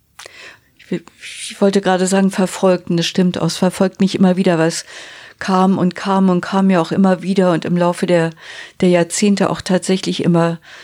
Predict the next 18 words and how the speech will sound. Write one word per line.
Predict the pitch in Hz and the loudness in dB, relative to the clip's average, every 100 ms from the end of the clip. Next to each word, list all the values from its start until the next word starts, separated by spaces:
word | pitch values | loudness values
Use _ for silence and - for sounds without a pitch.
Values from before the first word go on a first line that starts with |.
| - - | -20 -2
immer | 185 175 | 0 0
stärker. | - 175 190 208 180 160 | 2 2 2 0 -2 -2
Also | 160 185 | -2 -4
die, | 170 170 160 - - _ - - - - _ _ _ _ - | -4 -6 -8 -16 -20 _ -20 -20 -20 -20 _ _ _ _ -10
die | 175 | -4
depressiven | 185 190 - 185 - 202 196 | -2 0 -2 -2 -2 -2 0
Episoden | 190 165 190 170 180 196 190 180 170 180 | 0 -2 -2 0 0 2 2 2 -2 0
wurden | 175 180 170 - | 2 2 0 -2
immer | - 180 175 165 170 | 0 2 2 0 -2
länger, | 170 170 175 196 208 - | -2 0 2 2 2 2
ausgeprägter | 180 190 - 202 - 196 196 - 196 185 185 - - - - - _ | 0 -2 -4 -4 -4 -4 -4 -4 -2 -2 -2 -8 -18 -20 -20 -20 _
und | 180 180 | -4 -2
ich | 196 | -2
hatte | 190 - | -2 0
immer | 190 190 | 2 2
mehr | 180 180 175 | 2 2 2
Leitsymptome | 175 175 208 - 202 196 202 190 180 | 2 0 -2 -2 -2 0 0 2 2
gleichzeitig. | 165 156 165 - 180 160 156 147 - - | 0 -2 -4 -8 -6 -6 -6 -10 -10 -14